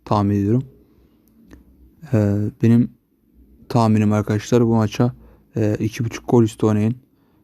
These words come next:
Oran bir elli arkadaşlar. Çok da gayet de güzel.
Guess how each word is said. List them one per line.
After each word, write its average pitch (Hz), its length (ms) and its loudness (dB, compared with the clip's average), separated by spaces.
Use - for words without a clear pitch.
Oran 113 500 -2
bir 117 100 4
elli 104 300 2
arkadaşlar. 101 600 -6
Çok - 280 -6
da 110 60 2
gayet 107 360 0
de 110 100 0
güzel. 110 320 -2